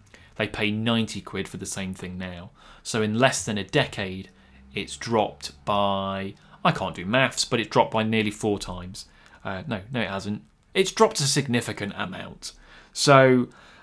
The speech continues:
online has obviously become more popular. So there are online articles,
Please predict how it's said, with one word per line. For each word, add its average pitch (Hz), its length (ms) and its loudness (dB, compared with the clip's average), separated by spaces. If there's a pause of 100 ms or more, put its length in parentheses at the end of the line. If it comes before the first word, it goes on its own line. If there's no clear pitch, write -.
(140)
online 180 600 6
has 135 180 0
obviously 123 600 0 (180)
become 127 220 -2
more 110 180 2
popular. 107 440 -6
So - 120 -2
there 113 180 0
are 107 100 0
online 147 480 2
articles, 101 760 -4